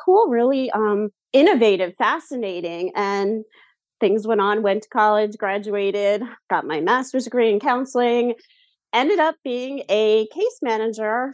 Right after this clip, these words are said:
for people who are blind and low vision, then transitioned into voc rehab, went into outreach for, um, telecommunications company, and ended up at Blind Shell U S A.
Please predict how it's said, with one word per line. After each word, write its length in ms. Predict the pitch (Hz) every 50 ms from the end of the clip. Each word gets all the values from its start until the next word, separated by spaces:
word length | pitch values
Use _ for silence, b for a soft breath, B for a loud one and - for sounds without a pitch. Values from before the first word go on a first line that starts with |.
| - _ _
for 520 | - 262 220 214 214 202 208 220 220 226 -
people 320 | 233 185 165 - 240 269 262
who 240 | 226 247 247 247 - -
are 240 | - 208 214 226 226
blind 320 | 226 190 180 180 180 208
and 120 | 220 233 240
low 180 | 226 233 240
vision, 480 | 226 220 214 214 220 240 254 269 277 269
then 320 | 202 190 208 220 233 208 _ -
transitioned 680 | - 196 185 214 233 220 226 240 233 - 269 262 254 240
into 320 | 233 220 247 233 262 247 240
voc 280 | 220 190 208 247 285 -
rehab, 760 | 214 233 269 269 285 269 285 269 254 254 262 262 262 269 262 254 254 _ _ _ _ _ _ _ -
went 360 | - 185 185 220 220 226 220 214 -
into 680 | 226 226 226 240 240 233 - 247 214 214 208 202 202 -
outreach 840 | - 175 185 - - - - 285 285 277 285 285 294 - - - - - -
for, 440 | 277 240 233 226 214 208 208 - -
um, 360 | 190 190 180 170 175 180 - - _ _ _ -
telecommunications 960 | 247 214 214 214 214 233 214 185 180 185 - 381 415 392 - 359 359 349 359
company, 680 | - 359 330 330 330 339 339 330 330 339 330 330 349 - _ _ _ _ _ - 370
and 280 | 392 381 381 381 370 -
ended 300 | 240 247 254 247 247 240
up 160 | 240 240 247 - -
at 180 | - 233 233 -
Blind 220 | 202 175 185 202
Shell 140 | - 180 165
U 120 | 165 156
S 180 | 147 - - -
A. 380 | 247 254 269 226 233 370 403